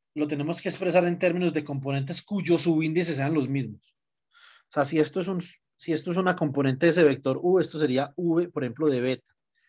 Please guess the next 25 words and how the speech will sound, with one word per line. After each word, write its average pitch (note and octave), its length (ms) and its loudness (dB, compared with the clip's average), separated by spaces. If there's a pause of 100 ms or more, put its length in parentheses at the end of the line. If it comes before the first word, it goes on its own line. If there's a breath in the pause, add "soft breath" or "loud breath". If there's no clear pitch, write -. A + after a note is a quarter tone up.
(120)
Si - 160 -2
eso F3 220 4
es F#3+ 120 -2
beta, F#3 280 2
esto E3+ 180 -4
tendría C#3 340 -2
que D3+ 120 -4
ser D#3+ 340 -2
E E3 220 0
asterisco C3+ 720 -2
de B2+ 160 2
bet-, A#2 240 -2
sub C3+ 260 -8
beta. B2+ 400 -4 (640)
Y D3+ 100 4
esto D3 220 4
tendría C3+ 340 2
que D3+ 120 2
ser D#3 180 4
la E3 180 8
derivada C3 600 6
de C3+ 180 -2
T G#3 340 -4 (400)
con C#3 180 0
respecto C3+ 680 2